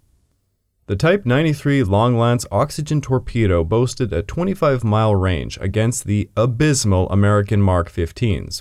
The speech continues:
which held about a seven point four mile range, when they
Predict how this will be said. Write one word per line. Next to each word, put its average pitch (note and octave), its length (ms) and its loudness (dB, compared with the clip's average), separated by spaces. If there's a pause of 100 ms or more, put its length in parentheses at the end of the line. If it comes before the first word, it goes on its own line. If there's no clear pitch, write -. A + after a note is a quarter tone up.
which G#2+ 200 -2
held G#2 280 2
about F2 400 0
a F#2 140 -2
seven C#3 280 -4
point A#2 240 -4
four A2+ 220 0
mile E2 260 0
range, F2+ 520 -4 (360)
when F2 220 -4
they D#2 220 -6